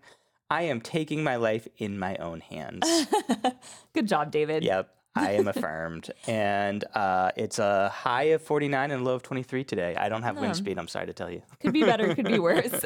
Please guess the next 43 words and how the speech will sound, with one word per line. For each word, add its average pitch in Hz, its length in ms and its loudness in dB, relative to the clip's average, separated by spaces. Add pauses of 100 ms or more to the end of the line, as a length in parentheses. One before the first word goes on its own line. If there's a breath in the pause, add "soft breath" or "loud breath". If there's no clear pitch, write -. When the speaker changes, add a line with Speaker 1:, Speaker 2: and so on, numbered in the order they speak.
Speaker 2:
Um, 175 380 0
Speaker 1:
Okay, 202 220 4
Speaker 2:
but 226 80 4
I 240 80 6
Speaker 1:
we 226 140 6
are 349 100 8
Speaker 2:
really 453 100 8
Speaker 1:
in 415 100 6
Speaker 2:
wanna - 200 6
Speaker 1:
the 170 100 6
Speaker 2:
give, - 60 2
Speaker 1:
weeds. 160 300 4
Speaker 2:
yeah, 151 140 4
we're 170 100 4
in 170 140 0
the 165 60 2
weed. 165 220 0
I - 60 2
really 254 260 6
wanna 370 180 2
give 302 240 0
one 247 180 2
of 233 80 0
our 233 120 4
listeners 220 360 2
credit. 208 440 2
I 185 80 4
feel 208 280 2
terrible 202 500 2
that 156 120 4
I 156 100 2
just 165 240 0
shared 160 320 2
the, 151 380 4
um, 147 240 -2
control 202 340 0
center 160 300 0
tip 165 340 -2
without 151 360 -2
giving 156 200 -4
credit 214 520 0
to 208 100 -10
Trish, 208 480 -2